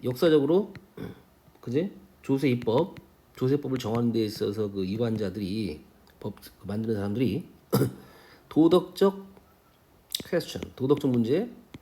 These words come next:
집중 안 한다. 그럼 뭐야? 문제가 이거니까 뭐야? 도덕적인 질-, 문제 좀 저기 뭐야? 집중해라. 도덕 들어간 거 찾아보세요. 이거죠, 그지?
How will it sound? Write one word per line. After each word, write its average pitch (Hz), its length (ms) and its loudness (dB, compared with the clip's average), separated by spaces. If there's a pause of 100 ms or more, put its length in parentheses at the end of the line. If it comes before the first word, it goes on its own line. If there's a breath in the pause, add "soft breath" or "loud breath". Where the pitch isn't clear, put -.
(220)
집중 - 340 -10
안 113 120 -6
한다. 123 300 -6 (720)
그럼 117 160 -6
뭐야? 113 220 0
문제가 143 420 0
이거니까 113 420 0
뭐야? 85 360 -8
도덕적인 139 760 0
질-, 120 260 -4 (200)
문제 120 320 -2
좀 110 160 -4 (160)
저기 92 220 -10
뭐야? 82 220 -12 (600 soft breath)
집중해라. 127 600 -6 (100)
도덕 139 240 4
들어간 117 180 0
거 101 80 -8
찾아보세요. 120 340 -8 (380)
이거죠, 113 240 -8
그지? 127 180 -8